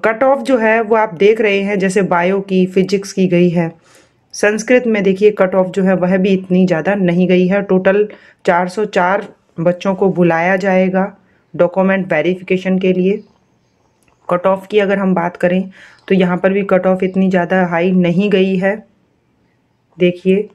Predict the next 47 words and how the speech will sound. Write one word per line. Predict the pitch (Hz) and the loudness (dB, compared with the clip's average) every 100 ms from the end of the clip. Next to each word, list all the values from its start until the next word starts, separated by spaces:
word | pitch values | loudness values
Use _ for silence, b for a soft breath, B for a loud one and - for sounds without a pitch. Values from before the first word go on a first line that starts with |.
| - | -8
जनरल | - 180 180 208 | 0 0 2 0
की | 208 208 | 0 -2
दो | 180 185 | 0 0
सौ | 185 214 | 2 -2
अट्ठासी | 180 180 170 180 - 240 | -2 -6 -6 -6 -4 2
गई | 226 214 196 | 2 2 0
है, | 190 190 190 b b b | -2 -4 -8 b b b
वहीं | 185 208 | -4 -2
अन्य | - 208 226 | -2 -2 0
कैटेगरी | 220 202 214 208 208 | -2 -2 -2 -2 0
को | 208 202 | 0 2
जो | 202 | 2
है | 196 | 2
वो | 185 202 - - _ - | 0 -2 -4 -8 _ -2
और | 175 175 | 0 0
भी | 208 | 0
ज़्यादा | 196 190 196 202 - | 0 2 0 -2 -6
फ़ायदा | 170 160 185 | -4 -2 -2
मिल | 190 190 | 0 0
रहा | 185 180 180 | 0 0 -2
है। | 185 190 B B B | -2 -4 B B B
ये | 190 | 0
जो | 240 | 2
date | 185 190 190 | 2 0 2
of | 247 262 | 0 2
birth | 208 196 | -2 -4
है, | 175 147 143 _ _ _ | -6 -6 -8 _ _ _
बच्चे | 170 185 185 220 | -2 0 2 2
सोचते | 208 196 | 0 -2
हैं | 220 220 | -2 -2
कैटेगरी | 220 175 226 202 220 233 226 - | -2 -2 -2 -2 0 0 0 -2
हमें | 202 214 | -2 -2
शो | 208 214 | 2 4
हो | 214 | 4
रही | 214 214 | 4 4
है, | 214 | 2
कट | 214 185 190 | 0 -2 0
ऑफ | 208 | -2
मार्क्स | 214 214 214 | -2 -4 -4
शो | - 214 | 2 2
हो | 208 | 4
रहा | 202 | 2
है, | 208 B B B 220 | -2 B B B -2
ये | |
date | 214 247 247 | 2 2 2
of | 294 233 | 2 0
birth | 233 | -4